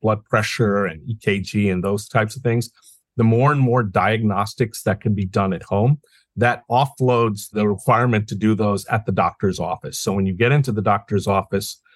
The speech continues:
they have all the information and they can jump right into diagnosis and treatment plans. And so that could help bring things down. And one of the third major levers is the cost of drugs.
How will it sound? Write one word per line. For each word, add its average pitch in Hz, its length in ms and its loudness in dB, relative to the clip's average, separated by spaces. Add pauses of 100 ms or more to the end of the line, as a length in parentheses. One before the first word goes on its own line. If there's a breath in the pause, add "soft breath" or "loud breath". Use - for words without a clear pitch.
(220 soft breath)
they 98 100 0
have 123 260 2
all 117 160 0
the 107 120 0
information 95 640 0
and 92 120 -6
they 95 80 -4
can 95 160 -4
jump 104 260 0
right 104 340 0
into 101 600 -2 (360 soft breath)
diagnosis 98 920 0
and 92 260 -4
treatment 98 540 -4 (360)
plans. 82 320 -2
And 92 140 -4
so 98 100 0
that 117 260 0
could 107 140 0
help 90 280 -2
bring 104 220 0
things 90 240 -2
down. 90 320 -4 (760)
And 156 160 6
one 156 80 4
of 151 80 2
the 123 80 4
third 180 280 2
major 123 360 2
levers 117 320 0
is 131 220 0
the 127 100 0
cost 135 280 0
of 117 60 -2
drugs. - 540 -2